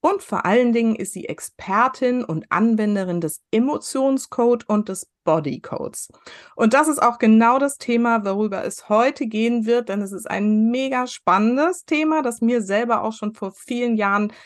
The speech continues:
naja, viele Jahre, weiß nicht, vier, fünf Jahren ungefähr mal begegnet ist. Mit Buch habe ich dann gearbeitet, aber so richtig eingestiegen bin ich nicht und ich möchte es aber heute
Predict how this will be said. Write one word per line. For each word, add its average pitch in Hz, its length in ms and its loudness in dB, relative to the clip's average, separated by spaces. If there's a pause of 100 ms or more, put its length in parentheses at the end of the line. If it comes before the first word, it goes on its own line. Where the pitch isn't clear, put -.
(200)
naja, 147 300 0
viele 196 280 0
Jahre, 165 420 0
weiß 151 160 0
nicht, 160 220 -4
vier, 285 180 0
fünf 262 240 -4
Jahren 214 280 2
ungefähr 220 440 -2
mal 185 140 -2
begegnet 269 580 -4
ist. 240 320 -2 (320)
Mit 185 240 -4
Buch 294 300 4
habe 233 120 2
ich 220 100 -4
dann 208 160 2
gearbeitet, 220 800 2 (280)
aber 202 260 2
so 196 140 -2
richtig 226 680 -4
eingestiegen 214 600 2
bin 190 160 -4
ich - 160 -8
nicht 220 260 -2
und 190 140 -2
ich - 120 -14
möchte 190 320 -2
es - 280 -6
aber 165 260 2
heute 175 480 2